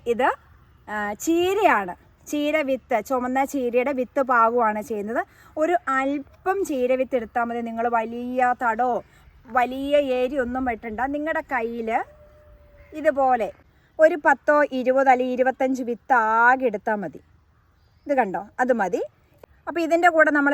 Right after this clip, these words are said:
ചേർക്കുന്ന മഞ്ഞൾപ്പൊടിയാണ്, ഈ മഞ്ഞ കളറുള്ളത് മഞ്ഞൾപ്പൊടിയാണ്. അതൊക്കെ അമ്മമാരോട് ചോദിച്ചാൽ മതി,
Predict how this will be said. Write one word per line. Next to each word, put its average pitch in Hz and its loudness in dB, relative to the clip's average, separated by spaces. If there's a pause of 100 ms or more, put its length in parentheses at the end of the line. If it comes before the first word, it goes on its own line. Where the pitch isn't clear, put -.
ചേർക്കുന്ന 269 2
മഞ്ഞൾപ്പൊടിയാണ്, 254 0
ഈ - -4
മഞ്ഞ 254 -2
കളറുള്ളത് 247 2 (100)
മഞ്ഞൾപ്പൊടിയാണ്. 254 0 (400)
അതൊക്കെ 269 4
അമ്മമാരോട് 247 4
ചോദിച്ചാൽ 240 4
മതി, 233 0